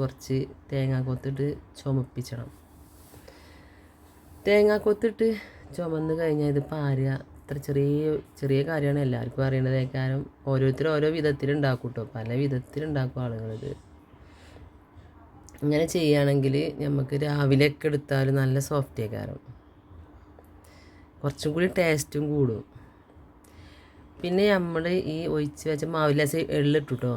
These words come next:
എള്ള് കിട്ടി എനിക്ക്, അത് അങ്ങനെ ഇട്ടു. പിന്നെ ഈ നമ്മൾ ഈ എന്താ പറയുക, മൂപ്പിച്ച് വെച്ച തേങ്ങാക്കൊത്തുണ്ടല്ലോ, അത് ഇതിലേക്ക് കോരിയിടുക.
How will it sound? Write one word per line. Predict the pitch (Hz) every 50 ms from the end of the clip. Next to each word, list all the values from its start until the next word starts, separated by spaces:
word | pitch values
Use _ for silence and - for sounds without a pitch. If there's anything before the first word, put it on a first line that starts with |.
| 120 123
എള്ള് | 127 127 127 135 147
കിട്ടി | 147 - - 131 127
എനിക്ക്, | 127 123 127 123
അത് | 123 123 127
അങ്ങനെ | 127 127 131 127
ഇട്ടു. | 127 - 135 139 147 147 -
പിന്നെ | - 143 147 156 156 151
ഈ | 160 160 156 151
നമ്മൾ | 147 151 147 147 151 156 156
ഈ | 156 156
എന്താ | 156 151 151 147 151
പറയുക, | 151 147 147 147 143 - - - - - - - - - - 139 147 156
മൂപ്പിച്ച് | 160 160 156 143 151 160 139 - 170 170
വെച്ച | 175 165 - - 170 170 175 175 - - - - - - - - - - - - 135 -
തേങ്ങാക്കൊത്തുണ്ടല്ലോ, | 165 156 151 151 143 139 147 143 139 143 143 139 131 123 123 120 - - -
അത് | 135 147 147
ഇതിലേക്ക് | 143 139 139 139 131 131 139 143 - - -
കോരിയിടുക. | 143 139 131 123 120 104 101 - -